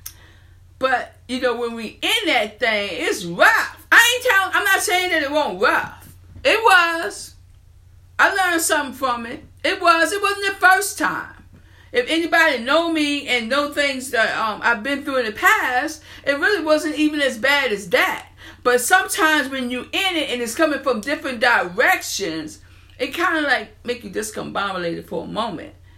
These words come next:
But God, dot, dot, dot. Okay?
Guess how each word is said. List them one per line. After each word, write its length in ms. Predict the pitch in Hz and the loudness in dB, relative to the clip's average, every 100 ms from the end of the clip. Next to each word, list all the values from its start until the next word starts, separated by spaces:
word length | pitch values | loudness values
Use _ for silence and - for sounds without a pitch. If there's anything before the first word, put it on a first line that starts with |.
| - - - | -20 -20 -4
But 320 | - 359 - - - - - - - - - - - - | 2 2 0 -14 -20 -20 -20 -20 -20 -20 -20 -20 -20 -18
God, 140 | - 165 - - - - - - - - - - - | -14 -12 -12 -16 -20 -20 -20 -20 -20 -20 -20 -18 -8
dot, 260 | - - - - | -4 -4 -4 -14
dot, 240 | - 139 - - - | -10 -10 -12 -18 -16
dot. 140 | 143 - - - - - - - - - - - - - | -16 -16 -20 -20 -20 -20 -20 -20 -20 -20 -20 -14 -12 -6
Okay? 480 | 190 185 233 220 - | -4 -2 -2 -2 -6